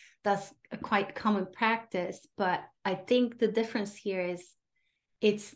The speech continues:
not just about the, you know, "Oh, woo, woo, just, you know, imagine this."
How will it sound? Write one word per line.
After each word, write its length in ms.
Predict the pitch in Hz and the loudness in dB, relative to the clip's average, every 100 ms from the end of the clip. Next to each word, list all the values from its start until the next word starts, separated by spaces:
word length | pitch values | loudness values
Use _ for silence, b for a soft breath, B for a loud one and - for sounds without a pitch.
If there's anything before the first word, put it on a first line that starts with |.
| - | -4
not 400 | 202 214 208 220 | 0 4 2 2
just 240 | 226 220 | -2 -2
about 440 | 208 185 185 - - _ - 190 _ | -2 0 0 0 -8 _ -20 -20 _
the, 420 | 185 190 180 175 - | -4 -2 -2 -4 -6
you 200 | 190 185 | -4 -4
know, 340 | 190 190 180 _ _ - | -4 -6 -12 _ _ -2
"Oh, 100 | 247 | 0
woo, 220 | 294 262 | 2 4
woo, 240 | 254 240 | 6 6
just, 260 | 240 254 - - | 2 -4 -6 -2
you 140 | 311 | 2
know, 60 | 262 | 6
imagine 420 | 277 269 254 247 | 6 6 6 4
this." 140 | 233 | 2